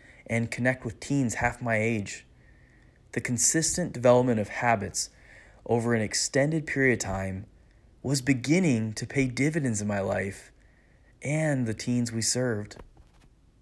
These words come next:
So many people made incredible contributions to these efforts in the community. Paige Welters and Sarah Ryan, my store managers during this time, Angela Skolnick and Heather Wilson, my department managers who really supported the efforts.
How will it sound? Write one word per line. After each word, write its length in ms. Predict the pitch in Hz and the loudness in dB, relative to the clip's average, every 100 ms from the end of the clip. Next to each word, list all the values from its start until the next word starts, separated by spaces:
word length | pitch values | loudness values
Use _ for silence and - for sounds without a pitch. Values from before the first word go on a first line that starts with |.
| _ _ _ - - | _ _ _ -20 -20
So 440 | - - - 147 160 | -10 -2 2 2 4
many 240 | 151 135 | 2 2
people 320 | 120 117 107 | 0 0 0
made 200 | 104 101 | 0 0
incredible 480 | 101 104 - 113 113 | -2 -2 0 2 0
contributions 880 | 104 104 101 101 98 95 101 101 - | 0 -2 -2 -4 -6 -6 -6 -8 -8
to 120 | 104 | -4
these 200 | 101 95 - | -2 -2 -2
efforts 480 | - 104 - - - | -2 -4 -6 -10 -8
in 120 | 101 | -6
the 80 | 98 | -6
community. 560 | - 98 95 95 95 - - - - - - - - | -6 -6 -4 -6 -10 -14 -20 -20 -20 -20 -20 -20 -8
Paige 280 | - 135 139 | 2 2 4
Welters 440 | 123 120 127 117 | 4 4 4 0
and 120 | 110 | 0
Sarah 260 | 104 117 107 | 2 2 2
Ryan, 420 | 104 101 101 104 - - - - - | 2 0 -2 -6 -12 -20 -20 -20 -6
my 100 | 104 | -4
store 280 | - 123 120 | 0 4 4
managers 460 | 110 107 104 104 | 4 2 0 -2
during 240 | - 104 104 | -2 -2 0
this 140 | 98 | -2
time, 440 | - 95 98 98 107 - - - - | -4 -4 -6 -6 -10 -18 -20 -20 -6
Angela 440 | 113 120 120 123 | -2 0 0 0
Skolnick 520 | 120 - 110 110 107 | -2 0 2 2 0
and 80 | 98 | -2
Heather 240 | 107 110 107 | -2 0 0
Wilson, 500 | 104 104 107 107 104 | 0 -2 -2 -4 -6
my 120 | 101 | -6
department 440 | 98 - 123 113 104 | -6 -2 -2 0 -2
managers 420 | 98 98 101 98 | -4 -4 -4 -4
who 100 | 98 | -6
really 200 | 98 98 | -4 -4
supported 480 | - 90 101 101 101 | -4 -6 -4 -4 -4
the 140 | 95 | -6
efforts. 480 | 101 101 107 - | -6 -6 -8 -10